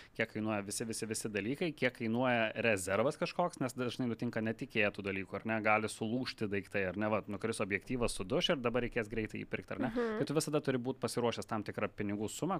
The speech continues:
Speaker 1: Tai visą tai įsivertinus ir padalinus iš visų įmanomų valandų, gali daugmaž suprasti, kiek tu, nu, galėtum kainuoti mažiausiai,
Speaker 2: Mhm.
Speaker 1: mano galva. Čia yra kaip surasti tą minimumą, kurį tu gali kainuoti,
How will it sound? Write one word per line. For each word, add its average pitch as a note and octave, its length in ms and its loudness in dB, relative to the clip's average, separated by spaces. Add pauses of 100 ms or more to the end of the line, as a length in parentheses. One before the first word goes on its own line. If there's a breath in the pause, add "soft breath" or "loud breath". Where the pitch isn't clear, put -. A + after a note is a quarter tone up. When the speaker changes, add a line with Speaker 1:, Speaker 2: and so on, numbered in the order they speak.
Speaker 1:
Tai - 140 -4
visą F3 320 4
tai D#3+ 240 2
įsivertinus A#2 1120 2
ir C3 180 0
padalinus B2+ 600 0
iš A#2+ 160 -4
visų C3+ 320 0
įmanomų A2 560 2
valandų, F#2+ 640 0 (240)
gali G#2+ 260 0
daugmaž B2 460 0
suprasti, A2+ 640 -2
kiek A2+ 460 -2 (100)
tu, G#2 420 2
nu, A#2+ 220 -2 (160)
galėtum A#2 540 0
kainuoti A2+ 460 0
mažiausiai, G2+ 760 0 (100)
Speaker 2:
Mhm. C#4 160 0
Speaker 1:
mano G2 220 2
galva. F#2+ 220 0
Čia - 180 2
yra C#3+ 100 6
kaip - 200 -4
surasti C3 400 0
tą A2+ 200 -2
minimumą, C#3+ 480 0
kurį B2 280 -4
tu - 100 -6
gali G#2 220 -4
kainuoti, F#2+ 640 -4